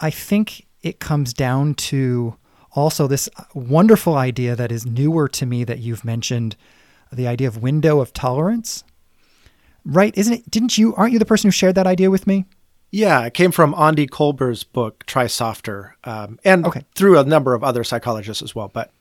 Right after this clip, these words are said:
Speaker 2: yes.
Speaker 1: Right, I was gonna say, this is a concept that has a lot of backing to it, but in a relationship, you wanna be participating in a level of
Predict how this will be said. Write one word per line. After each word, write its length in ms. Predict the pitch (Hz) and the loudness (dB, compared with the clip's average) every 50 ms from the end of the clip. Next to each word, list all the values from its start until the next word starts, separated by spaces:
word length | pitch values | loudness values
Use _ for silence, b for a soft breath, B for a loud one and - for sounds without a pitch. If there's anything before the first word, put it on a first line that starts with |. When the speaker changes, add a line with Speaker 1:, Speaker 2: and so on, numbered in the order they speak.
| _ _ | _ _
Speaker 2:
yes. 380 | 123 120 104 - - - - _ _ 180 - - | -10 -10 -10 -10 -14 -20 -20 _ _ -20 -4 -2
Speaker 1:
Right, 200 | 175 160 - - | 0 0 0 0
I 20 | |
was 80 | 151 - | -4 -4
gonna 100 | - 151 | -4 -6
say, 120 | - 131 - - | -6 -6 -2 -2
this 160 | 208 226 - | -2 0 2
is 100 | 233 196 | 2 4
a 140 | 208 175 - - _ _ _ _ _ _ _ _ _ - | 4 2 2 -2 _ _ _ _ _ _ _ _ _ -10
concept 640 | - - 226 233 226 202 - 180 151 - - - | -6 -2 0 0 0 0 2 0 0 0 -2 -6
that 120 | 165 - 120 | -6 -4 -2
has 140 | 151 151 | -2 -2
a 60 | 147 143 | 0 0
lot 120 | 139 135 | 0 -2
of 100 | 123 - - | -2 -2 -2
backing 380 | 147 139 147 - - 131 123 - | -2 -2 0 -2 -4 -6 -6 -6
to 160 | - 117 110 | -6 -6 -6
it, 80 | 110 - | -6 -6
but 160 | 127 120 - b b b b b b b b b b b b - | -8 -8 -8 b b b b b b b b b b b b -2
in 120 | 226 240 | 0 2
a 60 | 208 | 2
relationship, 840 | 160 156 143 139 202 262 262 - - 151 131 - - 127 117 - - - - _ _ _ _ _ _ _ _ | 2 0 0 -2 -2 -2 -2 -2 -2 -4 -4 -2 -2 -4 -4 -4 -8 -14 -18 _ _ _ _ _ _ _ _
you 260 | _ - 160 156 170 165 | _ -6 -2 -2 0 0
wanna 300 | 156 170 196 233 220 185 | 2 2 2 2 2 2
be 600 | 147 175 160 156 151 143 139 135 135 135 - _ _ _ _ _ _ _ _ _ _ _ _ _ _ _ _ _ _ _ _ | 2 0 0 2 0 0 -2 -2 -4 -4 -8 _ _ _ _ _ _ _ _ _ _ _ _ _ _ _ _ _ _ _ _
participating 1300 | - 156 127 - - - - _ _ - - 220 - - 240 - - - 202 202 196 196 190 185 190 - - | -4 -4 -4 -6 -10 -20 -20 _ _ -8 -6 -4 -4 -4 -4 -4 -2 -2 0 0 2 0 0 -2 -4 -6 -6
in 440 | 170 165 160 151 147 151 147 151 147 - - | -6 -4 -2 -2 -2 -2 -2 -4 -6 -6 -6
a 640 | 135 139 131 131 127 123 123 120 120 120 120 - _ _ _ _ _ _ _ _ _ _ _ _ _ _ _ _ _ _ | -4 -2 -2 -2 -2 -2 -2 -4 -4 -6 -6 -8 _ _ _ _ _ _ _ _ _ _ _ _ _ _ _ _ _ _
level 520 | 127 123 131 139 160 175 165 175 175 170 160 | -6 -4 -2 0 0 0 0 0 0 2 0
of 320 | 147 135 135 - _ | 0 -2 -6 -12 _